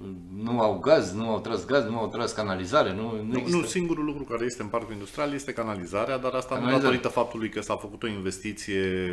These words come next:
Speaker 2: pentru parcul industrial, ci din logica gravitației,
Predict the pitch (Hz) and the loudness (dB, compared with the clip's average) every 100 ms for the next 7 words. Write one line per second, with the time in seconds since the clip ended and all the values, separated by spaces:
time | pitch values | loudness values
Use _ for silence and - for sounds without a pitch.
0 | 87 87 85 82 - 120 123 110 110 104 | -2 -2 -4 -6 -2 0 0 0 0 0
1 | 107 87 90 87 90 110 139 - - - | -2 -8 -10 -4 -2 -2 -4 -12 -6 -2
2 | 139 135 131 127 127 147 131 120 113 107 | 0 0 0 0 2 2 2 2 2 4
3 | 107 95 92 104 104 - 117 135 160 | 2 2 0 0 0 -2 -2 -2 -4